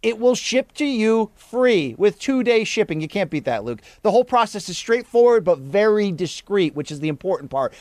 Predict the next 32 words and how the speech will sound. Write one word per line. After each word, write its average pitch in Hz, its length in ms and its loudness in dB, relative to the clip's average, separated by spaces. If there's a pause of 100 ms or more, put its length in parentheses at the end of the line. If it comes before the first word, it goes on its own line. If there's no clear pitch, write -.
No 196 140 4
one's 233 180 2
on 220 160 2
Morning 214 220 0
Combat 202 320 0
talking 196 160 0
about 180 140 0
your 156 100 -6
three 190 260 -4
needles. 180 400 0 (300)
Getting 254 260 0
started 233 460 2
is 190 100 -2
simple. 139 400 -2 (160)
Just 240 180 -6
go 277 120 4
to 247 80 2
roman 233 340 2
dot 214 240 2
com 202 240 0
slash 185 380 0
combat, 160 580 0
with 160 140 -4
a - 20 -2
K, 190 240 2
of 165 140 2
course, 170 340 0 (240)
and 208 180 -2
complete 233 560 -2
your 185 240 4
online 202 460 4
visit. 170 380 0